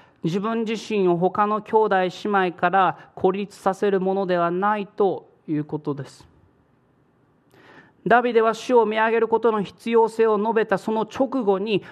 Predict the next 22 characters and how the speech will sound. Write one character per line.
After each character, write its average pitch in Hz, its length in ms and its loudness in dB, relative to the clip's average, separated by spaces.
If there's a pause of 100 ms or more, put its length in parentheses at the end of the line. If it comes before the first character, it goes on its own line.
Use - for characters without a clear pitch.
他 208 280 0
の 214 120 -4
兄 214 140 -2
弟 208 200 4
姉 196 100 2 (120)
妹 208 220 0
と 220 100 -6
の 196 120 0
関 185 300 0
係 202 160 -2
性 196 180 -4
に 196 140 -2
つ - 180 -8
い 208 80 -6
て 170 80 -6
触 156 120 -6
れ 165 120 -2
て 170 120 -4
い 170 40 0
ま 170 180 -2
し - 100 -16
た。 - 160 -8